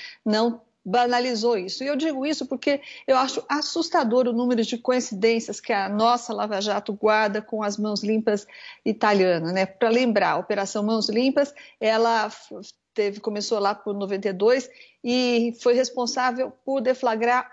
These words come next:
o maior esquema de corrupção até então já visto no mundo. Teve mil e trezentos condenados, entre políticos e empresários, mas ela começou a perder força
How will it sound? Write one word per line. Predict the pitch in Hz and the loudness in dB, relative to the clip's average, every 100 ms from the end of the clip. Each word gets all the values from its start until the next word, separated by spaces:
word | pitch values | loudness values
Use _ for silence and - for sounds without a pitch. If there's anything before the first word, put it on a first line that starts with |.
| - | -6
o | 285 302 | -4 0
maior | 285 247 247 269 | 0 0 2 0
esquema | 262 - 247 247 | -4 -2 -2 -2
de | 233 | -4
corrupção | 240 226 - - 247 | -4 -4 -6 -6 -2
até | 247 240 226 240 | -2 0 2 2
então | 254 233 | 2 0
já | 240 208 | 0 0
visto | 247 269 | -2 0
no | 269 285 | 0 2
mundo. | 254 240 208 - _ - - - - | 2 2 -2 -6 _ -20 -20 -20 -2
Teve | 240 247 | 0 2
mil | 247 254 294 339 302 | 4 4 4 4 0
e | |
trezentos | 269 226 214 220 208 - | 0 -2 -2 -2 -8 -8
condenados, | 214 208 190 165 123 - 214 | -6 -6 -6 -8 -8 -10 -8
entre | 202 | -8
políticos | 202 208 214 - 208 | -4 -2 -2 -2 -2
e | 208 | 0
empresários, | 202 214 196 175 185 | 2 2 2 -2 -2
mas | 220 226 | 0 2
ela | 262 | 2
começou | 254 254 247 277 | 0 0 0 -2
a | 254 | -2
perder | 277 247 285 | 0 2 0
força | - - 262 269 277 - 339 | -2 0 2 2 0 -6 -8